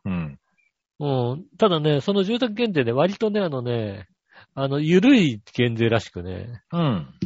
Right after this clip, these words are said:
Speaker 2: あの、金持ちがわざわざあの、現金で払える人も金借りてまでだ-、やるほど緩い減税らしいんですけどね。
Speaker 1: ああ、なるほど。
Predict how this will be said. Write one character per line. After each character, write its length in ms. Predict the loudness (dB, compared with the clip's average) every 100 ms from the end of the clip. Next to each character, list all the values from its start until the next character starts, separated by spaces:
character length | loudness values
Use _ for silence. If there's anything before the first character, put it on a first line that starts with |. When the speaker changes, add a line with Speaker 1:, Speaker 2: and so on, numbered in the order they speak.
| -10 _ _ _ _ _ _ _ _ _ _ _
Speaker 2:
あ 160 | -2 0
の、 560 | 0 0 -2 -4 -6 -12 _ _ _ _ _ _ -20 -20 _ _
金 220 | 0 2
持 140 | 4 2
ち 100 | 4
が 80 | 4
わ 120 | 6
ざ 120 | 6
わ 60 | 6
ざ 140 | 4
あ 40 |
の、 420 | 4 0 -2 -4 -8 _ _ _ _ _ _ _ _ _ _ -6
現 300 | 2 2 2
金 180 | 2
で 80 | 2
払 260 | 4 4 4
え 60 |
る 80 | 4
人 200 | 4 0
も 160 | 0 0
金 220 | 2 0
借 200 | 2 0
り 40 |
て 100 | 0
ま 160 | 0 0
で 220 | 0 0
だ-、 200 | 2 0
や 140 | 0 -2
る 80 | -2
ほ 120 | -2
ど 140 | 0
緩 300 | 0 2 2
い 260 | 0 -6 -10
減 180 | -10 -6
税 100 | -4
ら 120 | -4
し 100 | -4
い 40 |
ん 20 | -12
で 60 |
す 120 | -12 -14
け 120 | -6
ど 60 | 0
ね。 60 |
Speaker 1:
あ 180 | 2 2
あ、 40 |
な 100 | 2
る 80 | -2
ほ 100 | -2
ど。 220 | -4 -6